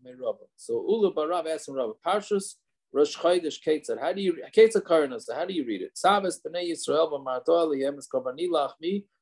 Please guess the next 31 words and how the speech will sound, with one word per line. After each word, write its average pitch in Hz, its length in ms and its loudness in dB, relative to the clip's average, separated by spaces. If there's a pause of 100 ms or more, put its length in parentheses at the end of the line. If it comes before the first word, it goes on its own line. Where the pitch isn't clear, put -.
(100)
Tavin 143 320 -2
Timnaya 160 480 0
Psuka. 170 500 0 (440)
That's 160 260 0
eight 180 260 2
psukim. 123 440 0
So - 160 -2
Heichi 180 400 2
Navid, 156 460 -2
how 170 140 -2
are 170 40 0
we 175 80 0
gonna 165 180 -2
do 135 160 -2
this? - 280 -6 (360)
Nikri, 135 720 2
Trey, 135 340 4
Tlasa, 135 760 2 (340)
and 127 120 -14 (160)
Tlasa 131 320 4
Psukim. 196 360 2
If 196 200 -2
we 196 80 2
have 165 160 0
two 208 260 -2
people 165 340 -2
read 151 360 -2 (440)
three, 135 520 0 (1400)
then 143 180 4
Pashulu 147 520 2
Trey. 196 360 4